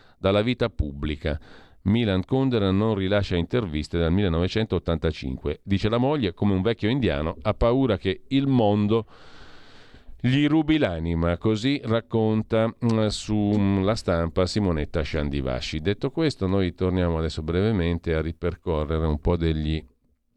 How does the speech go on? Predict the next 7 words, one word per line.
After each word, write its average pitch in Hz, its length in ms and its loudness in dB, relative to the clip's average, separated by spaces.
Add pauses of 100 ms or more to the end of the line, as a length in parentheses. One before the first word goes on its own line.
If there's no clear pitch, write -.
(500)
eh, 78 380 -4
argomenti 92 720 0
principali 78 720 -2
che 78 140 -4
abbiamo 71 280 -2
visto 73 280 -6
prima. 82 440 -2